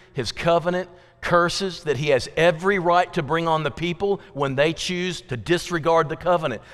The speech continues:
God has that right. He told it to them. They agreed to it. They signed the dotted line.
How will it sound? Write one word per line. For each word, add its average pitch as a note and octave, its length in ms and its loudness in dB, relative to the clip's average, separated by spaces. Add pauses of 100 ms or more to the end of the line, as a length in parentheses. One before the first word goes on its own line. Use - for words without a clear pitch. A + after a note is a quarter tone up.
(100)
God D#3 280 6
has D#3+ 260 2
that D#3+ 220 4
right. F#3 360 2 (140)
He F3 140 -2
told F#3+ 500 2
it G#3+ 140 -2
to G#3+ 180 0
them. G#3+ 160 0
They E3+ 180 2
agreed D3 600 0
to G#3+ 140 0
it. A3 120 4 (140)
They C#3+ 160 2
signed G3+ 420 4
the G3+ 80 0
dotted F#3 340 4
line. F#3 360 4